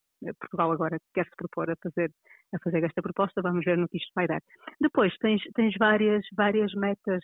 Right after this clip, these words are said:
eh, eu falei há bocadinho da questão da economia azul, é uma área que é muito, muito trabalhada aqui, e o que se nota sobretudo nesta passagem da, da versão inicial para a versão fi-, final é que havia várias metas que diziam aumentar isto, aumentar aquilo,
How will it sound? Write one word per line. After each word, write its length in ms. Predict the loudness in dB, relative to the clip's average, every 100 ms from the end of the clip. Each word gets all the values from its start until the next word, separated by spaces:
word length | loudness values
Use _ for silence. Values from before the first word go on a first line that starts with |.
| -2
eh, 240 | -2 -2
eu 40 | -4
falei 200 | -4 -2 -2
há 60 |
bocadinho 320 | -4 -2 -4
da 80 | -4
questão 180 | -8 -4
da 80 | -2
economia 420 | -2 -2 2 2
azul, 300 | 2 -2 -4 -6 -20 -10 -2
é 60 |
uma 120 | 2 2
área 160 | 2
que 80 | 0
é 40 |
muito, 340 | -2 -2 -2 -4
muito 180 | -4 -4
trabalhada 420 | -4 -2 0 0
aqui, 260 | -2 -2 -4 -8 -12 0
e 100 | 0
o 60 |
que 100 | 0
se 80 | 2
nota 220 | 2 2 -2
sobretudo 440 | -4 -4 -2 0
nesta 300 | 0 0 -2
passagem 500 | -4 -2 0 2 0
da, 140 | 0 -2
da 180 | -2
versão 280 | -6 -4 -2
inicial 560 | -2 -4 _ 0 0 0 -4
para 180 | -2 0
a 40 |
versão 260 | -2 -4 -6 -4
fi-, 160 | -10 -4
final 320 | 0 0 0 -4 -14 -20 -8 -6
é 60 |
que 80 | -6 -4
havia 240 | 2 2
várias 320 | 4 4 4 2
metas 300 | 0 0 -4
que 80 | -4
diziam 500 | -4 -2 0 0 0 0
aumentar 420 | 0 0 4 4
isto, 280 | 4 2 0
aumentar 340 | -2 -2 -2
aquilo, 340 | -4 -2 -2